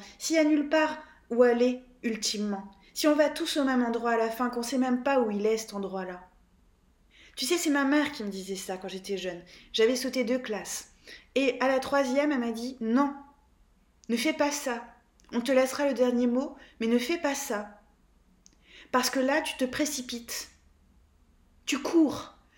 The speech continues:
Mais où est-ce que tu crois que tu vas aller de plus que les autres ? Tu n'iras nulle part ailleurs que là où on se retrouve tous. Et on ne sait pas où c'est.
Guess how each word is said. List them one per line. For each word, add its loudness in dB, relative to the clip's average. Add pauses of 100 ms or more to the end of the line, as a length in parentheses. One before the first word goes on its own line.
(200)
Mais 2
où 10
est-ce 2
que -4
tu -6
crois -2
que -10
tu -4
vas 4
aller 2
de 0
plus -6
que 2
les 0
autres ? -6 (1800)
Tu 4
n'iras 6
nulle 6
part 2
ailleurs 2
que 0
là 4
où 2
on 0
se -6
retrouve -2
tous. -8 (480)
Et 2
on 6
ne 6
sait 0
pas 0
où 0
c'est. -2